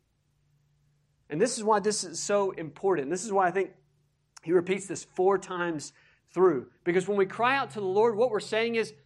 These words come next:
"I believe he can help me." Sometimes all the other things have to be stripped away, but then it's, we get to a point where we say, "I believe he can help me."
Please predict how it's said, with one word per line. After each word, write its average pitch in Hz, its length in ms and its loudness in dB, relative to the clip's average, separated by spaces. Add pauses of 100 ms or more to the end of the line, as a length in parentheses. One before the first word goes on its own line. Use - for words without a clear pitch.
(180)
"I 226 200 2
believe 214 480 -2 (240)
he 233 220 -2
can 185 180 -6
help 156 280 -4
me." 113 140 -20 (1000)
Sometimes 277 380 -2
all 220 220 2
the 262 60 4
other 240 120 4
things 262 160 -4
have 226 120 0
to 190 60 -8
be 185 60 -4
stripped 208 240 -8
away, 226 200 0 (200)
but 208 120 2
then 254 140 0
it's, - 180 -8
we 214 120 -2
get 269 100 -4
to 254 60 0
a - 20 -2
point 247 140 -4
where - 20 -4
we 208 60 -6
say, 220 120 -6
"I 240 140 -2
believe 254 320 -4 (240)
he 269 500 -4 (200)
can 180 180 -12
help 180 240 -4
me." 233 80 -20